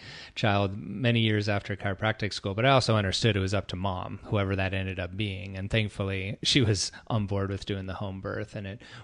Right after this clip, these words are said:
went fantastically. But it is something that's outside of the comfort zone for a lot of people. Um, but having any woman and every woman supported in what they want to do with, by their provider and by the circle around them is so key.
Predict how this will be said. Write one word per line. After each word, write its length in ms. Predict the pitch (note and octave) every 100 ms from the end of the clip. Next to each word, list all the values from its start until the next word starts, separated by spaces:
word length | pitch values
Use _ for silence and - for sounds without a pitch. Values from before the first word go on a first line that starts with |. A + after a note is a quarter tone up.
| -
went 160 | G#2+
fantastically. 800 | - G2 F#2 A#2+ A2 - F#2+ F#2
But 140 | F#2 G#2
it 160 | G#2+
is 280 | A#2 A#2 A2
something 380 | - G#2 F#2+ G2+
that's 220 | F#2+ F#2
outside 420 | G2+ G2 - F#2+
of 60 | F#2
the 60 | F#2
comfort 320 | G2+ F#2 F#2+
zone 260 | - F#2
for 140 | F2 F#2
a 60 |
lot 240 | F#2 A#2 A2
of 140 | F#2+
people. 720 | - G2 - F#2 F#2 F#2 - -
Um, 560 | G2 F#2+ G2 A2 A2+ - - - - C3 -
but 260 | G#2+ A2
having 720 | - A2+ A2 A2 A2 G#2 G2+ - - - - - _
any 200 | B2 B2
woman 720 | G#2+ G2+ G2 G2 G2 G2 G2+ -
and 160 | A2
every 300 | A2 A#2 A2
woman 300 | G2+ G2 G2
supported 580 | - G2+ - D3+ C3 G#2
in 100 | G2+
what 140 | G#2 -
they 100 | F#2
want 300 | G2 C3 A#2
to 100 | G2
do 300 | F#2+ G2 G2
with, 320 | C3 - -
by 160 | A2
their 160 | A2+ A2+
provider 640 | - G#2+ G2 F#2+ F#2+ G2
and 160 | G2+ F#2+
by 120 | G2
the 100 | F#2+
circle 360 | - G2 - F#2
around 340 | F#2+ G#2 G#2+
them 200 | G2 F#2
is 140 | F#2 -
so 280 | - F#2+ -
key. 440 | - A#2 G2+ -